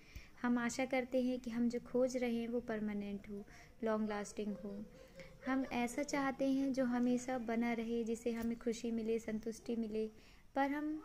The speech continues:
permanent pleasure, permanent gratification, जिसे हम सच्चाई या truth कहते हैं, वही चाहते हैं।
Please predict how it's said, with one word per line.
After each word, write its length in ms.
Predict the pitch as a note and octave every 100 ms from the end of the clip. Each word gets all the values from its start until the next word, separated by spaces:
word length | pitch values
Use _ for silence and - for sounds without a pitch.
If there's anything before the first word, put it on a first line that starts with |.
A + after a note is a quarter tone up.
| -
permanent 540 | A3+ A#3 B3 C4 C4+ C4
pleasure, 460 | B3+ B3+ C4 B3+ B3+
permanent 560 | A3 A3+ A#3+ A#3+ B3 A#3+
gratification, 960 | A3+ A3+ A3+ A#3 A3+ A#3 A3+ A#3+ A#3 A#3 - - -
जिसे 300 | A3 A#3+ A#3+
हम 180 | B3+ B3
सच्चाई 520 | A#3+ A#3 A#3 A#3+ A#3
या 100 | A#3+
truth 220 | A#3+ A#3+ A#3+
कहते 440 | - A3+ A3 A#3
हैं, 280 | A3+ B3+ - - - - A3+
वही 260 | A3+ B3
चाहते 420 | B3 A3+ F#3+ F#3+ G3+
हैं। 280 | G3 G3